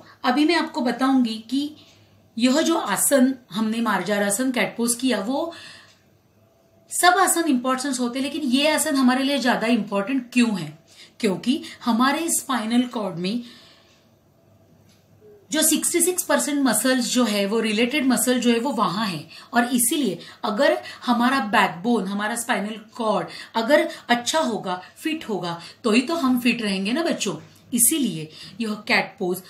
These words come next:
रोज की योग साधना में करना बहुत जरूरी है, उसका अंतर्भाव होना ही चाहिए। इसलिए मैं कहूंगी, खुद को तन मन से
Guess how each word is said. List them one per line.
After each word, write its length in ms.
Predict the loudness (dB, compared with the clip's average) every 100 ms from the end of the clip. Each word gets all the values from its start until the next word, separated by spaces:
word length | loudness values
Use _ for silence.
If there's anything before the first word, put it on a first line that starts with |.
| -18 -10
रोज 340 | -2 -2 -2
की 160 | -4 -4
योग 260 | -4 -4 -4
साधना 520 | -4 -4 -2 -4 -4
में 180 | -6 -2
करना 460 | 0 0 -2 -4 -10 -8 -4
बहुत 280 | -2 0
जरूरी 360 | 2 2 4 4
है, 140 | 4
उसका 300 | 0 -2 -2
अंतर्भाव 600 | -4 -4 -4 -2 0 0 -2 -14 -6
होना 300 | -2 0 -2
ही 320 | -2 -2 -2 -4 -10 -6
चाहिए। 440 | -4 -4 -8 -10 -16 _ -20 -8 -2
इसलिए 340 | 0 2 0
मैं 180 | 0 -6
कहूंगी, 500 | -6 -4 -4 -4 -8 _ _ -20 -20 -20 -20 _ _ _ -20 _ _ _ _ _
खुद 220 | 0 0 0
को 320 | -2 -2 -2 2
तन 220 | 4 6
मन 240 | 6 6 2 0
से 280 | -4 -8